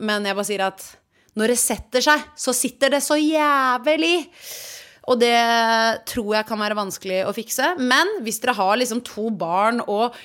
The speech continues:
eh, dere har vært sammen i femten år, altså sånn, det er jo selvfølgelig måter å fikse dette på. Men personen som skrev inn dette, eh, fikk jeg, eh, veldig inntrykk av at var veldig ung, eh, har ikke vært sammen så lenge. Eh, og da vil jeg bare si det at, eh,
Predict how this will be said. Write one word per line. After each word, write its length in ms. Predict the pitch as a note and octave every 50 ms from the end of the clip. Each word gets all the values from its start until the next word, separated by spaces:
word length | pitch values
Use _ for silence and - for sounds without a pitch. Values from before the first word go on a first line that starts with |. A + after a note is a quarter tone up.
| - _
eh, 220 | _ - G#3 G#3 G3
dere 160 | F#3+ G#3+ G#3
har 60 | B3
vært 80 | A#3+ -
sammen 240 | G#3+ F#3 E3+ F#3 A3
i 60 | A3+
femten 400 | - C#4+ A#3+ G#3 E3 - _ - G#3
år, 140 | A3+ A#3+ -
altså 180 | A3 G#3+ A#3
sånn, 220 | A3+ A#3+ A#3 A#3 A3
det 80 | A3
er 80 | G#3 G3+
jo 80 | -
selvfølgelig 560 | B3 A3+ - _ - A3+ F3 D#3+ D#3 E3 F#3 G3+
måter 460 | A#3 A#3 A#3 G#3+ D#3+ C#3+ _ - F#3+
å 20 | F#3+
fikse 400 | - A#3 - _ - - F#3 G#3+
dette 220 | A3 G#3+ - F3
på. 140 | G#3+ B3+ B3+ A3+ - - - - - - - _
Men 320 | A3 A3+ A3 A3 A3+ A3+ - - - - _
personen 400 | - A#3 A3+ - G#3 F#3+ F#3 F3
som 140 | G#3 G#3+ G#3+
skrev 280 | - B3 A3 F#3+ F3
inn 120 | G3 G#3+ G#3+
dette, 260 | G#3 G#3+ - G#3+ G#3+ G#3+ - -
eh, 300 | - - G#3+ G#3 G#3 G3+
fikk 320 | G3 - F#3+ F3+ - F#3
jeg, 240 | F#3 F#3 F#3 F3+ E3
eh, 420 | A2+ - B2 A2+ G2 D2+ - - -
veldig 300 | F#3+ G#3 F#3+ F3+ F3+ E3+
inntrykk 200 | D#3+ D#3 D#3 -
av 140 | E3+ E3 E3 E3
at 60 | D#3+
var 120 | E3 D#3+
veldig 200 | E3 D#3+ D#3+ -
ung, 300 | - A3+ A3 A3+ A3+ G#3+ G#3+ - - _ _ _ _
eh, 300 | - F3+ F3+ F3 F3 E3+
har 120 | E3 F3+
ikke 160 | - - E3 E3
vært 100 | - F3
sammen 160 | E3 E3 E3
så 80 | F3+
lenge. 320 | F3 E3+ D#3 E3 D#3+ E3 E3 _ _ _ _ _ _ _ _ _ _ _
Eh, 280 | - - - - - - _
og 120 | - G3+ F#3+
da 420 | F#3 F#3 F#3 F3+ F3+ F3+ F#3 F#3
vil 100 | F3 F#3
jeg 100 | F3+ F3+
bare 100 | F3+ F3+
si 200 | F3+ - F3+ E3+
det 100 | E3 E3+
at, 280 | E3 E3 D#3+ _ _ -
eh, 760 | F3 E3+ E3+ E3+ E3 E3 E3 E3+ E3+ E3 E3 E3 E3 E3